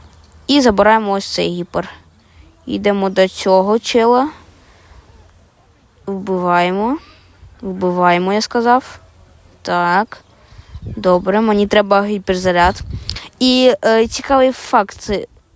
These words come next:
боти, е, у, у цьому режимі у ботів нема гіперзаряду. Якщо ви знали, то ставте лайк. Якщо ні, то будете знати. А з-, думайте,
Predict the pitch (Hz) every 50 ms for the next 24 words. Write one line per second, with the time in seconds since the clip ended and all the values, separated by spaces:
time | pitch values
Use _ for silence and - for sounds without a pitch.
0 | _ _ _ _ _ _ 208 202 190 185 190 220 233 - - - 214 226 240 262
1 | 294 320 311 - - - 202 202 202 202 202 196 196 196 180 - - 208 226 226
2 | 220 - - 214 220 - 285 247 240 233 226 226 226 220 247 277 285 294 277 269
3 | - - - - - 226 226 214 202 196 208 - _ _ - - - - 247 233
4 | 233 - 254 269 - 269 233 226 226 220 220 226 233 233 226 220 208 214 226 -
5 | 220 214 208 214 233 220 190 175 175 175 175 - - - - - - _ _ _
6 | _ _ - - 185 185 - - 226 202 202 202 196 226 254 302 359 381 359 -
7 | 247 - - 214 220 - - 233 240 226 180 160 147 - - 175 - - - 208
8 | 196 208 226 247 294 320 - _ _ - 180 196 220 247 247 - _ _ _ _
9 | _ _ _ _ _ _ _ _ _ _ 185 190 208 214 214 - 220 220 202 190
10 | 180 175 - - 165 185 - _ _ - - - - _ - 208 220 214 196 -
11 | _ _ - 214 202 - 233 247 240 226 220 220 - 220 214 214